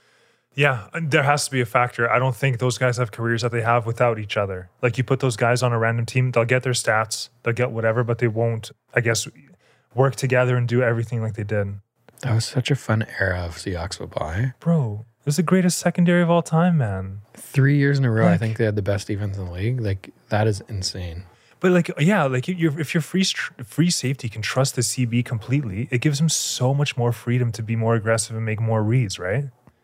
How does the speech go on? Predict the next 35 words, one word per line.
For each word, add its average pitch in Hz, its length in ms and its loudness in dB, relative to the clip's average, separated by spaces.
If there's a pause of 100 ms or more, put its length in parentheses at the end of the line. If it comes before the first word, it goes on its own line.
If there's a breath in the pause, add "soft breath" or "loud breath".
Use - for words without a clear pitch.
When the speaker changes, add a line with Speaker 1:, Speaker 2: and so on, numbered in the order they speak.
(720)
Speaker 1:
Hundred 170 360 2
percent, 156 440 -6
man. 92 240 -12 (500 soft breath)
Or 165 140 4
if 165 140 0
you're 175 60 0
fucking, 170 340 0
if 151 100 2
you 170 60 4
have 156 80 2
to 156 80 2
babysit 127 520 0
some 123 200 0
first - 420 0
year, 110 300 0
it 143 80 2
changes 160 340 2
the 127 60 -8
game 143 200 2
plan 143 220 2
completely. 101 600 -4 (120)
Speaker 2:
Hundred 120 260 2
percent. 98 320 -2 (1000 soft breath)
And 117 120 4
that's 110 260 0
what 107 420 -2 (160)
the 113 140 0
secondary 98 480 -4
has 92 100 -4
been 92 240 -8
basically 95 400 -8
doing 90 280 -8
for - 120 -8
the 95 100 -4
last 90 440 -8